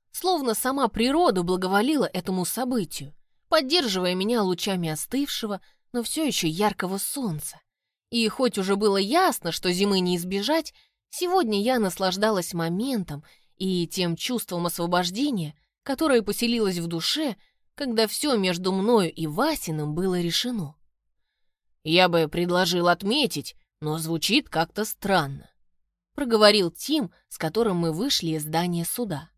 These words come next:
Я посмотрела на бывшего, а теперь я могла называть его так "мужа" и пожала плечами. "Ничего странного не вижу.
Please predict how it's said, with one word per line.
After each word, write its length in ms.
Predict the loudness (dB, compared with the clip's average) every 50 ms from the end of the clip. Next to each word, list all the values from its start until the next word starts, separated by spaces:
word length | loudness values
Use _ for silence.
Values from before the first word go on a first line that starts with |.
| _ _ _ _ _ _ _ _ _ _ _ _ _
Я 240 | -2 0 0 0 0
посмотрела 640 | -2 -4 -4 0 0 0 0 2 2 4 4 4 4
на 200 | 2 2 2 2
бывшего, 680 | 2 2 2 2 2 2 0 -2 0 0 -2 -2 -4 _ _ _ _ _ _ _ _ -4
а 220 | -2 0 0 0
теперь 340 | -2 -4 -2 0 0 0 2
я 140 | 2 2 2
могла 400 | 2 2 0 2 2 2 4 4
называть 560 | 2 0 0 0 0 0 0 0 0 -4 -6
его 160 | -6 -6 -4
так 360 | -2 -2 -2 -2 -4 -8 -16 _ _ _
"мужа" 680 | -8 -4 0 2 4 6 6 6 4 2 -2 -6 -8 -10 _ _ _ _ _ _ _
и 240 | -4 -2 -2 -2 -2
пожала 500 | -2 -2 -2 0 2 2 4 4 2 0
плечами. 640 | -2 -4 -6 -4 -4 -4 -4 -4 -4 -6 -8 -10 -16 -20 _ _ _ _ _ _ _ _ _ _ _ _ _ -4
"Ничего 420 | -4 -2 0 0 2 2 2 0
странного 640 | -2 -2 0 2 2 2 2 2 2 0 0 0 0
не 240 | 0 0 2 0 0
вижу. 420 | 0 0 -2 -2 -2 -4 -6